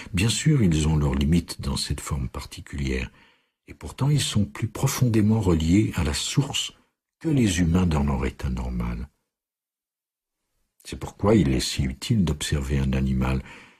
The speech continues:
Il ne vit pas selon son image de soi.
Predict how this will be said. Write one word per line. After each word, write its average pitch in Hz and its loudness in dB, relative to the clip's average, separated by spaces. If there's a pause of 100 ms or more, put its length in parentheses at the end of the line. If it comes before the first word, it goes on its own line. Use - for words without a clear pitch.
(540)
Il 71 -12
ne 69 -2
vit 69 -4
pas 110 -2
selon 82 0
son 69 -2
image 64 -2
de 69 -6
soi. - -8